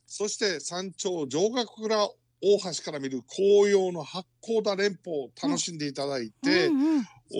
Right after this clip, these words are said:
Speaker 1: 奥入瀬渓流を散策して、十和田湖畔でこのコースはお宿を取ったので、文字通り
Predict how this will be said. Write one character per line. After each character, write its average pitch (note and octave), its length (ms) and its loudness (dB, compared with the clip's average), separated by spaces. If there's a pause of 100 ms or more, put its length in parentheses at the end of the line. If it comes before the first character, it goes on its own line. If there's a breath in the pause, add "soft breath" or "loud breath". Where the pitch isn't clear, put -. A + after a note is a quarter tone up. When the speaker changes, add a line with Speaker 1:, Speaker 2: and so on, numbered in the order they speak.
Speaker 1:
奥 F#3+ 100 4
入 G#3+ 280 4
瀬 G3 240 2
渓 F3+ 460 4
流 C#3+ 220 -4
を B2 140 -6
散 G#3 320 -10
策 G#3+ 400 -8
し - 180 -8
て、 C4 360 2 (540 loud breath)
十 G3 60 2
和 A3+ 300 2
田 G#3+ 160 -2
湖 G#3 240 -4
畔 F3+ 420 -8
で A3+ 220 4 (240)
こ F3+ 120 -8
の E3 120 -2
コ D#3+ 180 -2
ー D3+ 60 2
ス D3+ 120 -6
は C#3 200 -4 (200)
お B2+ 80 0
宿 F#3+ 200 4
を F3+ 100 2
取 C3+ 140 -12
っ - 20 -20
た - 180 -8
の C3+ 120 -8
で、 C3 100 -6
文 C3 240 -4
字 G#3+ 180 -8
通 G3 320 0
り D3+ 220 -2